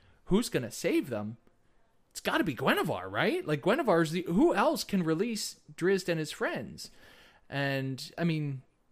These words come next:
I guess there was the off chance that Zaknafein could have eventually made his way in and killed the hive mind brain, just, like,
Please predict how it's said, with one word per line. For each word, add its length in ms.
I 60
guess 340
there 140
was 160
the 140
off 280
chance 340
that 200
Zaknafein 800
could 180
have 120
eventually 680
made 300
his 140
way 400
in 100
and 220
killed 300
the 80
hive 360
mind 360
brain, 600
just, 200
like, 440